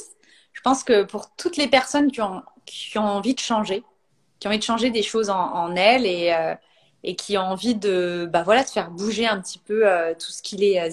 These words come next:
étouffe, euh, bah, je pense que créer cet espace, euh, on dit que, voilà, on dit que, alors je sais plus quoi, l'espace, euh,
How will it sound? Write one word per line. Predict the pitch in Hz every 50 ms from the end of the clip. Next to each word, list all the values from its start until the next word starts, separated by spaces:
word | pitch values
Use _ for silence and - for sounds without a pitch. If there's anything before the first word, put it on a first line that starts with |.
| 165
étouffe, | 185 180 - - 285 339 - - - _ _ _ - - - - _ _ _ _ _ - -
euh, | 180 175 175 175 175 175 170 170 165
bah, | 170 185
je | 185 -
pense | - 277 277 -
que | - 226 202 185 - - _ _ _ _ -
créer | - - 269 285 262
cet | - 269 233 233
espace, | 214 208 214 - - - 240 269 311 320 - - - - - _ _ _ _ _ _ _ -
euh, | - 185 180 175 - -
on | 202 202
dit | 208 226 285 285
que, | - 262 220 202 190 180 180 175 170 165
voilà, | 170 185 160 156 180
on |
dit | 185 202 262 247
que, | - - 220 190 175 170 170 165 165 165 165 - - - _ _ _ _ -
alors | 175 175 175
je | 180 185
sais | 202 214
plus | 208 - 226 220
quoi, | - - - -
l'espace, | - 202 220 - - - 294 302 294 - -
euh, | 214 202 190